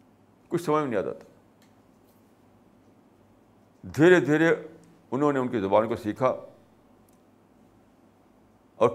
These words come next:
کیسے کیسے مصیبتوں پہ رہے ہوں گے وہاں، نہ گھر ہے، نہ روڈ ہے، نہ کچھ ہے، بیماریاں ہیں،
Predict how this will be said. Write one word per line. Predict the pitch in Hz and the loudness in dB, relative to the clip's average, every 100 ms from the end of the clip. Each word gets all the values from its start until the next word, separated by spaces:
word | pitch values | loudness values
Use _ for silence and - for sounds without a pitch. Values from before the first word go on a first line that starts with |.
| - | 4
کیسے | 175 170 190 | 4 6 0
کیسے | 160 156 151 | 0 -4 -4
مصیبتوں | 127 151 131 151 | -4 -4 -4 -6
پہ | 139 | 0
رہے | 120 | 2
ہوں | 151 147 | 2 0
گے | 139 | -2
وہاں، | 135 135 - - _ _ _ _ _ - | -4 -6 -8 -20 _ _ _ _ _ -12
نہ | 92 82 | -8 2
گھر | 139 123 | 4 4
ہے، | 120 | 2
نہ | 113 | 2
روڈ | 90 123 139 | 2 4 4
ہے، | 117 120 | 2 0
نہ | 113 82 - - _ - _ _ _ _ _ _ _ _ | -2 -8 -12 -20 _ -20 _ _ _ _ _ _ _ _
کچھ | 147 147 | -6 0
ہے، | 156 - - - _ _ _ _ _ _ _ _ _ _ _ _ _ _ _ _ _ _ _ _ _ _ _ _ _ _ _ _ _ _ _ _ _ _ _ _ _ _ | 0 0 -6 -20 _ _ _ _ _ _ _ _ _ _ _ _ _ _ _ _ _ _ _ _ _ _ _ _ _ _ _ _ _ _ _ _ _ _ _ _ _ _
بیماریاں | 78 117 127 135 156 151 | -2 2 4 4 6 2
ہیں، | 139 | 2